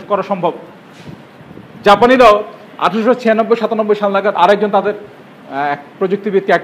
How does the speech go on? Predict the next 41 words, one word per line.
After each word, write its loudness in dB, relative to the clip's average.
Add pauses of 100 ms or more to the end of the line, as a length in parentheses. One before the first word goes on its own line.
অধ্য-, -4
অধ্যাপককে -2
দায়িত্ব -2
দিল -8
যে, -2
"আপনি -4
এটা -6
করেন।" -2 (440)
জাপানিরাও 2
এটা 0
করলো। 0 (1120)
করার 8
পরে 6 (520)
যার 6
বললেন 4
যে, 2
"আচ্ছা, 4
তা 0
ভালো 2
তো, -2 (220)
এত -6
দূর -6
থেকে -2
এত 0
দূরে -2
যোগাযোগ 2
করা 2
যাবে 2
একটা -4
জাহাজ 0
থেকে?" -4 (1120)
তো 0
এই 6
যন্ত্রটা 0
সবচেয়ে -4
ভালো 2
কারা 2
বানায়? -2 (480)
সবচেয়ে -2
ভালো 4
বানায় 2